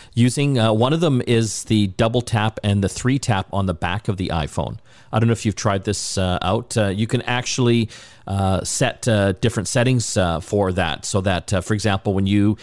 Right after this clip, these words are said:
basically just tap the back of your, uh, iPhone a couple times, uh, or three times, uh, and you can set what, what you want there,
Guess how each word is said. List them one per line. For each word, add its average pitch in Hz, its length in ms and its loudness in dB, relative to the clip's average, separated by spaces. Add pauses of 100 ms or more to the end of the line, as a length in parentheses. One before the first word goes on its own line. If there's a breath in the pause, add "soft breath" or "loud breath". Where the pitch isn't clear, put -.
(140 loud breath)
basically 104 400 0
just - 340 -6
tap 98 260 -4
the 95 100 -2
back 92 280 -2
of 95 100 -6
your, 95 300 0 (320 loud breath)
uh, 87 240 -2
iPhone 107 380 2
a 101 40 2
couple 110 280 -2
times, 104 580 -2
uh, 90 220 -2
or 98 120 0
three 113 220 0
times, 117 460 0
uh, 92 180 0
and 95 140 -2
you 95 40 0
can 92 140 -4
set - 300 -2
what, 95 280 -2
what 92 180 -2
you 92 100 -2
want 98 220 0
there, 120 160 0